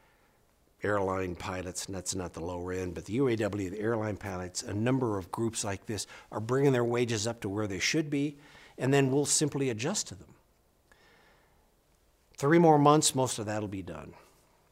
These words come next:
The bond market will probably make a great recovery here, it's certainly in the next six, because they'll buy into these new yields. And it doesn't matter whether they declare there's a recession at some point, there's simply no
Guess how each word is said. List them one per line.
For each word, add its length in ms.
The 80
bond 280
market 320
will 120
probably 580
make 300
a 80
great 580
recovery 480
here, 400
it's 200
certainly 320
in 100
the 80
next 280
six, 380
because 680
they'll 160
buy 280
into 240
these 260
new 180
yields. 600
And 200
it 140
doesn't 300
matter 280
whether 520
they 160
declare 540
there's 220
a 60
recession 540
at 80
some 260
point, 380
there's 220
simply 480
no 600